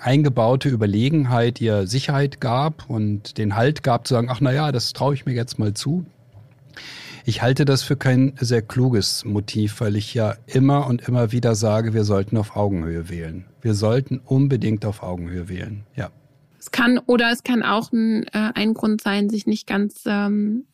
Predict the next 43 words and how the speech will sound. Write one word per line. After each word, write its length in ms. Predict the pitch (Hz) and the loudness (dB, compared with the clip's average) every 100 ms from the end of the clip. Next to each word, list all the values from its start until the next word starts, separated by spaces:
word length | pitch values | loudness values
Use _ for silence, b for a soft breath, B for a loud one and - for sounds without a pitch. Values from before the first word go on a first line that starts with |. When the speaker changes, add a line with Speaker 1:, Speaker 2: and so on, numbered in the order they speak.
| - | -2
Speaker 2:
nahe 340 | 240 254 214 | 0 2 0
kommen 340 | 190 190 170 175 | -2 0 0 0
zu 140 | - | 0
müssen. 340 | 160 202 233 | -2 -2 -4
Ja, 180 | 208 208 | -2 0
also 180 | 202 - 233 | -2 -4 -10
diese, 280 | - 190 202 | -6 -4 -6
diese 260 | - 208 202 | -6 -4 -4
vier 200 | - 202 | -2 0
Ebenen 340 | 196 202 196 | 0 0 -2
von 180 | 196 196 | -2 0
Nähe, 180 | 196 196 | 0 0
die 80 | 196 | -2
ich 120 | 208 | -2
angesprochen 480 | 190 202 - 190 208 | -2 -2 -2 -2 -2
habe, 140 | 208 - | -4 -2
da 240 | 180 180 | 0 0
auch, 220 | 190 170 _ B B B | -2 -6 _ B B B
äh, 140 | 196 190 | -2 0
wenn 160 | 196 | 0
eine 300 | - 190 196 | 0 0 2
Ne-, 200 | 196 190 - | 2 0 0
wenn 200 | 202 196 | 0 0
eine 260 | - 202 | 0 0
Ebene 420 | - 185 196 190 185 | 0 0 2 0 0
immer, 300 | 196 202 196 | 0 0 0
wenn 220 | 185 190 _ _ - | -2 -2 _ _ -4
dadurch 420 | 180 196 196 196 | 0 2 0 0
einfach 240 | 190 185 | -2 -2
eine 260 | 185 196 190 | 0 2 0
Distanz 580 | - 202 - 196 196 190 | -2 -4 -2 0 0 0
gewahrt 460 | 190 175 175 233 - | -2 0 0 -2 -2
wird, 300 | 180 190 - | 0 0 -2
das 160 | 180 | -4
ist 160 | 196 - | -4 -2
auch 300 | 165 190 - b b b b | 0 0 -4 b b b b
ein 180 | 180 185 | 0 2
Thema, 340 | 190 190 175 | 2 2 0
was 120 | 170 | -4
viele 220 | - 190 180 | -4 -2 0
Menschen 340 | 175 180 175 | 0 0 -2
mitbringen, 640 | 180 - - 175 180 202 - | -4 -4 -2 0 2 0 -2
ähm, 600 | 190 185 185 185 180 185 | -4 -2 0 0 0 -2